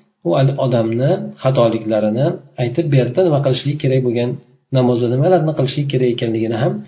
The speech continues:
aytib berdi, toinki mana shu aytgan narsalari to'g'ri u kishini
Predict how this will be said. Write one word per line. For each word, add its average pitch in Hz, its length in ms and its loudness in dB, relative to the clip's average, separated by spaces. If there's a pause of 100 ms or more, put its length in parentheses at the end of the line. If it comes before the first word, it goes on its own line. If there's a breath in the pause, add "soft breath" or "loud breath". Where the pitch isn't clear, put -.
(120)
aytib 127 340 0
berdi, 127 240 0
toinki 135 460 2
mana 127 200 2
shu 175 120 -2
aytgan 131 320 -2
narsalari 107 480 0 (580 loud breath)
to'g'ri 185 360 2
u 156 140 -2
kishini 123 400 -2